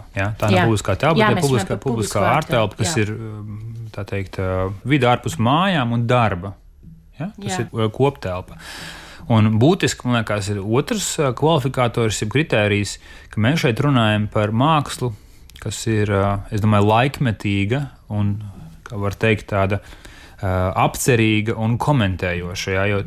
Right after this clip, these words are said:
Speaker 1: šajā gadījumā runājot par Fišera darbu, ā, viņš ir sociāli kritisks un apcerīgs, un tā, man liekas, ā, paradoks ir, ja šis darbs tiktu eksponēts audiāli un vizuāli ēkas iekšienē, nekādu komentāru nebūtu bijuši.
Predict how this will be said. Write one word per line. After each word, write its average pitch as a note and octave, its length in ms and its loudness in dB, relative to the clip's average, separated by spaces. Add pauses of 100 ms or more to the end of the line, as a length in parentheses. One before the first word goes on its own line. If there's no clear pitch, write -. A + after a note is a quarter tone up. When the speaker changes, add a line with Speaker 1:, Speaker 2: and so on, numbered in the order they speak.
(140)
Speaker 1:
šajā G#2 220 0
gadījumā G2 340 4
runājot F#2+ 320 0
par G2+ 140 -4
Fišera C3+ 340 0
darbu, G#2+ 360 2 (460)
ā, F#2+ 200 -6
viņš A2+ 280 2
ir G#2 140 2
sociāli A#2+ 400 2
kritisks - 680 -2 (300)
un G#2+ 120 0
apcerīgs, G2 640 -2
un G2+ 300 -4
tā, G2+ 140 -2
man G2 140 0
liekas, G2 340 -4
ā, A#2+ 380 -8 (480)
paradoks C#3+ 600 2
ir, G2+ 140 -2 (200)
ja A#2+ 140 0
šis G#2+ 200 -2
darbs C3 320 2
tiktu B2 280 -4
eksponēts G#2 600 -2
audiāli G#2+ 600 2
un G2 100 -2
vizuāli F#2+ 640 0 (520)
ēkas G2 420 -2
iekšienē, F2+ 520 2 (280)
nekādu B2 480 2
komentāru A2 540 2
nebūtu A2 380 2
bijuši. A2 480 0